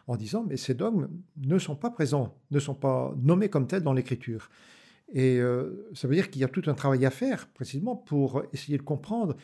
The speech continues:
ce qui, euh, malgré tout, autorise l'Église catholique à tenir ces dogmes, alors même qu'ils ne disposent pas de fondement explicite dans l'Écriture. Mais ça veut dire, du coup, aussi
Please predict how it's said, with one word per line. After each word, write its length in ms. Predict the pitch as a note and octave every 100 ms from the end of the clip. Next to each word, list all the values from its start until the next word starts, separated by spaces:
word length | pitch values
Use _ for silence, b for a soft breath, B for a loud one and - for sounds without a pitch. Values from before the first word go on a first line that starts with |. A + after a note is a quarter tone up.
| B
ce 160 | - D3+
qui, 380 | D3+ F#3+ F3 C3
euh, 160 | B2 F#3 F#3+ F3+
malgré 320 | C3+ C3 C#3+
tout, 360 | C#3+ B3 A#3 -
autorise 640 | E3+ D3+ D#3 A3+ D3+ G#2+ F#2+ _
l'Église 280 | C#3 A#2+ -
catholique 600 | C3 - B2+ F#3+ G#3 - b
à 80 | C3
tenir 340 | C3 C3+ D#3+
ces 160 | - B2
dogmes, 320 | A#2+ C#3+ D#3
alors 240 | - A#2 B2
même 240 | E3+ F#3
qu'ils 160 | - A#2
ne 80 |
disposent 380 | A2 A2+ - A#2+
pas 120 | -
de 60 | D3+
fondement 340 | C3 A2 B2+ -
explicite 580 | E3+ - A2+ C#3 C#3 B B B -
dans 80 |
l'Écriture. 560 | A#2+ A#2+ A2 - A2 - B B B B
Mais 80 | C3
ça 140 | - G#3
veut 120 | A3
dire, 180 | A3 F3+
du 100 | F3+
coup, 140 | F3+
aussi 560 | D#3+ D#3 D#3+ A3 B3+